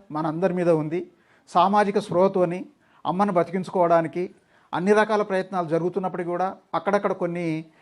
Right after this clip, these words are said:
కొన్ని మిస్-, మిస్టేక్స్ జరుగుతూ ఉండొచ్చు, కొన్ని పొరపాట్ల వల్ల కొన్ని జరుగుతుండొచ్చు. అటువంటి వాటికి మిమ్మల్ని ఒక సైన్యంగా భా-, వాడుకోవాలనే ఒక ఆలోచన ఉంది నాకు. గౌరవ కలెక్టర్ గారితో మాట్లాడిన తర్వాత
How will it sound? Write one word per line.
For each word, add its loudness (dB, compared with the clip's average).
కొన్ని 2
మిస్-, -6
మిస్టేక్స్ 0
జరుగుతూ 0
ఉండొచ్చు, 0
కొన్ని -6
పొరపాట్ల 0
వల్ల 0
కొన్ని -6
జరుగుతుండొచ్చు. -2
అటువంటి 4
వాటికి 4
మిమ్మల్ని -6
ఒక -4
సైన్యంగా -4
భా-, 2
వాడుకోవాలనే 0
ఒక 0
ఆలోచన 0
ఉంది -2
నాకు. 0
గౌరవ 4
కలెక్టర్ -2
గారితో -2
మాట్లాడిన -2
తర్వాత -2